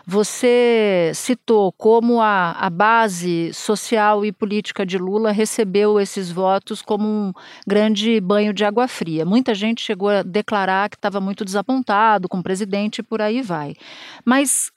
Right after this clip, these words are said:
como esses votos já dados, né, que a-, ajudam a traçar o perfil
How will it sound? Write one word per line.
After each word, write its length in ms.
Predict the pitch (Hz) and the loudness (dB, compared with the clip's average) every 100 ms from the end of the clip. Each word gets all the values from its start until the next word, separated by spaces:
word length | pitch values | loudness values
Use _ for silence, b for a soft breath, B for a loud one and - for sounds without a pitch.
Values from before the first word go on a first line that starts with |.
| _ | _
como 340 | - 349 359 320 | -4 -2 2 4
esses 460 | 349 415 - 254 | 4 2 -2 -4
votos 580 | 196 214 208 196 175 170 | 0 2 2 2 -6 -10
já 200 | 175 226 | -2 -2
dados, 720 | 208 190 214 202 175 160 151 | 0 0 2 2 0 -4 -6
né, 220 | 180 220 202 | -2 -2 -2
que 160 | 208 | 0
a-, 180 | 190 - | 0 0
ajudam 460 | 180 160 277 247 214 | -2 0 0 2 0
a 60 | |
traçar 400 | 196 185 - 175 | -2 -4 -2 -2
o 40 | 170 | -2
perfil 540 | 180 160 - 175 165 | -2 -4 -4 -2 0